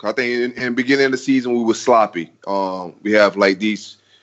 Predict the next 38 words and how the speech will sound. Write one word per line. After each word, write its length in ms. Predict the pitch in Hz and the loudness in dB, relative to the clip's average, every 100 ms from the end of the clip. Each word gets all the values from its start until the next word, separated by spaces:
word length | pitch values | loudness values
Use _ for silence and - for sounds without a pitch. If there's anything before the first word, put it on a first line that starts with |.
| _ _ | _ _
first 240 | - 131 127 | 2 2 4
half 260 | 123 120 | 2 2
we 140 | 110 117 | -2 -8
played 380 | 123 113 107 - | -4 -4 -4 -10
totally 420 | - 123 131 120 | -4 -2 0 -2
sloppy 400 | - 123 113 113 | -2 0 0 0
games. 640 | 110 117 107 101 101 - _ _ - | 0 0 -2 -6 -10 -16 _ _ -2
And 60 | |
I 80 | 120 | 0
think 220 | 131 139 | 0 -2
now 220 | 113 131 139 | 0 2 0
teams 280 | - 139 | -2 -6
are 20 | 123 | -4
starting 260 | 135 123 | -4 -4
to 60 | 113 | -6
see 80 | 131 | -8
what 180 | 139 135 | -6 0
second 280 | 131 123 | 0 0
half 280 | 127 120 113 | 2 2 2
team, 340 | - 117 113 107 | -4 -4 -2 -2
the 40 | |
first 280 | 127 131 - | 0 0 4
half 260 | 123 120 | 6 6
may 140 | 110 117 | 4 0
be 160 | 117 | 0
sloppy, 420 | 113 120 120 107 95 | -2 4 4 4 2
but 120 | 104 | -4
at 60 | |
the 120 | 85 117 | -4 -10
end 120 | 113 | -10
of 40 | |
the 80 | 104 | -4
day, 160 | 113 110 | 0 0
we're 140 | 107 | 0
a 20 | |
good 200 | 95 113 - | 0 -2 -2
football 340 | 104 101 95 | -2 2 2
team 440 | - 98 95 95 | 0 -14 -14 -16